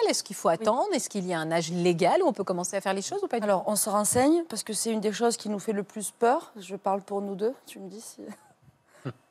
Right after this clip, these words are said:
Speaker 2: Euh, c'est très effrayant pour des parents d'envisager que son enfant, euh, alors d'abord pour nous, quand elle a compris que le pénis,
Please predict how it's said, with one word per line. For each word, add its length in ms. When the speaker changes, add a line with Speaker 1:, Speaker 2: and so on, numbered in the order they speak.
Speaker 2:
Euh, 260
c'est 160
très 260
effrayant 360
pour 140
des 100
parents 320
d'envisager 600
que 640
son 280
enfant, 500
euh, 180
alors 160
d'abord 260
pour 200
nous, 180
quand 160
elle 120
a 40
compris 440
que 520
le 80
pénis, 460